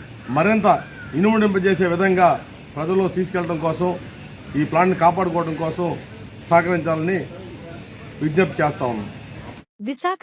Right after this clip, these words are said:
Speaker 2: నగరంలోని జీవీఎంసీ కార్యాలయం ఎదుట స్టీల్ ప్లాంట్ పరిరక్షణ కోసం నగరంలోని వివిధ అసంఘటిత రంగ కార్మికులు నిర్వహిస్తోన్న రిలే దీక్షలు వెయ్యి రోజులు పూర్తి అయిన సందర్భంగా భారీ బైక్ ర్యాలీ మరియు బహిరంగ సభ జరిగాయి.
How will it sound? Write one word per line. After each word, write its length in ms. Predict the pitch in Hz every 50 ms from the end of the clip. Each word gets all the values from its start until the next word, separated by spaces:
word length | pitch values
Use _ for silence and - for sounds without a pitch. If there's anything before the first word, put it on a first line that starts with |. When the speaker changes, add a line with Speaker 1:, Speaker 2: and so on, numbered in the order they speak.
| 370 381
Speaker 2:
నగరంలోని 760 | 349 285 254 269 269 269 254 247 247 254 247 262 285 277 214 202
జీవీఎంసీ 760 | 190 170 226 262 254 269 254 233 233 254 285 311 269 - 294 254
కార్యాలయం 580 | - 254 247 240 254 262 262 269 285 302 294
ఎదుట 400 | 226 226 208 233 208 - 339 349 349
స్టీల్ 400 | - - - - 269 294 330 330
ప్లాంట్ 380 | - - 262 247 247 254 247 _ -
పరిరక్షణ 600 | 220 220 247 254 220 226 226 - - - 277 285
కోసం 540 | 254 - 240 233 - - 233 196 185 170 - -
నగరంలోని 640 | 214 233 254 247 311 320 339 330 311 302 277 262 262
వివిధ 320 | 208 196 220 208 240 226
అసంఘటిత 760 | 269 294 - - - 247 - - 330 330 320 311 254 262 233 -
రంగ 380 | 247 233 208 214 226 247 254 277
కార్మికులు 580 | 262 - 254 240 247 240 254 269 240 269 247 247
నిర్వహిస్తోన్న 760 | 226 220 226 220 233 214 226 202 - - 247 240 233 220 214
రిలే 300 | 202 214 226 254 294 302
దీక్షలు 480 | 220 196 240 254 - - - 254 240
వెయ్యి 360 | 254 240 202 233 226 226 269 277
రోజులు 360 | 247 240 247 214 254 233 220
పూర్తి 460 | 175 _ - 233 240 208 - 294 277
అయిన 220 | 247 240 240 220
సందర్భంగా 800 | 214 - - 214 208 208 208 196 180 180 190 190 180 180 180 190 - _ -
భారీ 420 | 190 170 208 233 262 311 339 359 359
బైక్ 380 | 240 247 240 254 262 254 -
ర్యాలీ 320 | 240 233 233 254 277 311 302
మరియు 380 | 254 220 208 220 233 240 254
బహిరంగ 580 | 220 190 175 220 233 240 294 311 302 294 269 262
సభ 260 | 240 - 226 202 202
జరిగాయి. 640 | 220 196 196 196 185 180 180 175 160 147 - -